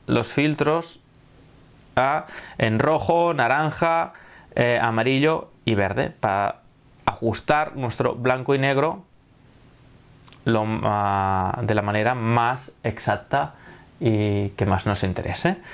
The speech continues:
Le damos a siguiente, con lo cual aplicaríamos este blanco y negro. Como veis, hemos hecho un ajuste de balance de blancos,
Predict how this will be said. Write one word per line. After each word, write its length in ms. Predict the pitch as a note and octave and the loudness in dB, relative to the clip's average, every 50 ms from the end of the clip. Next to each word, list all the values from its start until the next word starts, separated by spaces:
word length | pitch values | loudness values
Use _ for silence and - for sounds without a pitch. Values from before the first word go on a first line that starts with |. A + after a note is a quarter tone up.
| - - - - - - - - - - - - - | -18 -18 -18 -18 -20 -20 -20 -20 -20 -20 -16 -6 -2
Le 120 | F#2+ F#2 | 0 0
damos 360 | F#2+ G2+ G2+ G2 F#2+ - - | 2 0 0 0 -4 -2 -2
a 40 | G2+ | 0
siguiente, 680 | - C#3+ C#3+ D#3+ F3+ F3+ F3 F3 G3 G#3+ A3+ A#3 A3 - - - - | 2 2 4 4 2 2 2 0 0 0 0 -2 -4 -6 -12 -14 -6
con 140 | - A2 G#2+ | -2 0 0
lo 80 | G#2+ - | 2 2
cual 200 | C3+ C#3+ D3+ D3 | 2 0 2 0
aplicaríamos 1040 | C3 - C3 C3 C3 C3 C3 B2 C#3+ D3 D3+ D3 C#3+ D#3+ F#3 G#3+ G#3+ - - - - - - - - - - - - - | 0 0 0 0 2 2 2 2 2 2 2 2 2 2 0 0 -2 -6 -14 -16 -18 -20 -20 -20 -20 -20 -20 -10 -4 -4
este 220 | - - - B2 | -2 0 0 0
blanco 280 | A2+ A2+ G#2+ G#2+ - G#2+ | 2 0 -2 0 0 0
y 40 | |
negro. 260 | G2 F#2+ G2 A#2 C#3 C3+ | 2 2 2 0 0 0
Como 180 | C3+ A2+ A2 | 2 2 4
veis, 240 | A2 A#2+ C3 B2 - | 4 2 2 0 0
hemos 200 | B2+ A#2 A#2 A2+ | 0 0 2 0
hecho 160 | B2+ A#2+ - C3 | 0 0 0 0
un 60 | B2 | 0
ajuste 400 | A#2 - C3+ B2 - - C3+ B2 | 2 0 -2 -4 -2 0 0 2
de 280 | B2+ B2+ B2+ B2 B2 - - - - - - - - | 2 2 2 0 -2 -6 -14 -20 -18 -18 -12 -2 2
balance 440 | B2+ B2+ B2+ C3 C3 A#2+ - - | 4 4 4 4 0 0 0 2
de 140 | B2+ B2+ B2+ | 2 2 4
blancos, 720 | B2 C#3 C#3+ D3+ D#3 D#3 - E3+ F3 F#3+ G3 - - - | 4 4 2 2 0 -2 0 0 0 0 -2 -4 -12 -20